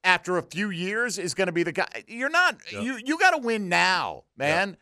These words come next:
Speaker 1: You know, this time next year, if the
Speaker 2: Right.
Speaker 1: Jags go six and eleven,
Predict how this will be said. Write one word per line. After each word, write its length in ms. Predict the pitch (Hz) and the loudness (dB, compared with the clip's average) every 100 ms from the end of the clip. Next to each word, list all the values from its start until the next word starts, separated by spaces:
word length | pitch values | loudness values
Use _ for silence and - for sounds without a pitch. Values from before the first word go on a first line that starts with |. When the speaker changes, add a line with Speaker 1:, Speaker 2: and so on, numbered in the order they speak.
| _ | _
Speaker 1:
You 140 | 185 226 | 0 2
know, 100 | 226 | 2
this 240 | 240 285 | 0 0
time 240 | 285 277 277 | 0 0 2
next 260 | 269 - | 0 -2
year, 200 | 294 302 - - | -4 -4 -6 -8
if 140 | 190 | -6
the 80 | 202 | -4
Speaker 2:
Right. 40 | 175 | 0
Speaker 1:
Jags 360 | 240 254 208 | 2 2 0
go 180 | 240 240 | 0 2
six 320 | - 262 - | 2 -2 -2
and 100 | 240 | -4
eleven, 500 | 220 247 285 262 240 | 0 2 4 2 -6